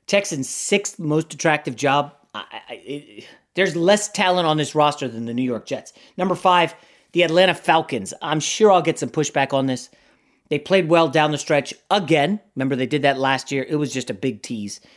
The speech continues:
Um, now, the Falcons did play a tough schedule, but I did not like what I saw from Matt Ryan. Another down year. Uh, we're looking at thirty-six years old.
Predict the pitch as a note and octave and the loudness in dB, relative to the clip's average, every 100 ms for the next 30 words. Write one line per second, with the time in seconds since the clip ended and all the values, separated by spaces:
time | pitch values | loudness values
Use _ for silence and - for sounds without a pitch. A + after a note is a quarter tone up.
0 | _ _ - G#2 G#2 A2 F3+ F3 A#3+ A#3 | _ _ -16 -14 -12 -2 0 2 0 0
1 | F3 - - A3 F3+ F#3+ E3+ C#3 A#2+ - | -2 -6 0 0 2 4 4 4 0 -2
2 | E3 - - D3 B2+ G#2+ G2 E3 C#3+ - | -2 -2 0 0 0 -6 -2 0 0 -2
3 | _ C#3+ A#2 C#3+ A#2+ A#2+ B2 D#3 G3 E3+ | _ -4 -4 -8 -8 -4 -4 -4 -6 -2
4 | C#3+ D#3+ D#3 C3 - - C3 G#2 - _ | 0 0 -2 -6 -6 -4 -4 -4 -12 _
5 | _ - A#2 B2 - A2 A2 E2+ - G#2 | _ -8 -6 -6 -8 -10 -10 -12 -10 -4
6 | B2+ F#3 E3+ D#3+ D#3 D3 C#3+ C3+ - _ | 0 0 2 0 0 -2 -2 -4 -10 _
7 | _ _ _ _ _ _ - G#2+ F#2+ D#2+ | _ _ _ _ _ _ -10 -10 -10 -12
8 | E2 C3+ E3 C#3+ A2+ - F3+ F3+ E3+ - | -12 -6 -4 -4 -6 -2 2 2 0 -2
9 | F3+ - F3+ D#3 D3+ C#3+ C3+ | -2 0 2 2 2 0 -2